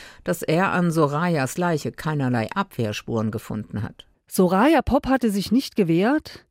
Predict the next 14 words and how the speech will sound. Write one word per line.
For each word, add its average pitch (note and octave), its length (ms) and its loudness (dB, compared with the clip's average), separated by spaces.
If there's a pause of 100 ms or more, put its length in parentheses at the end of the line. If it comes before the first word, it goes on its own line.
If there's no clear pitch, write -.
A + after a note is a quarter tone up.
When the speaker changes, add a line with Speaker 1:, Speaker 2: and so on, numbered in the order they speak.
(300)
Speaker 2:
Ihn C4 300 6
hatte C#4+ 180 4
sie A#3+ 140 2
in A#3 100 6
ihrer A3+ 240 2
Panik A#3 400 2
so C4 160 2
heftig A#3 400 0
gestoßen, A3+ 560 2
dass F#3+ 200 2
er F3+ 180 -2
zu - 180 -4
Boden G3 440 4
ging. D3+ 360 -2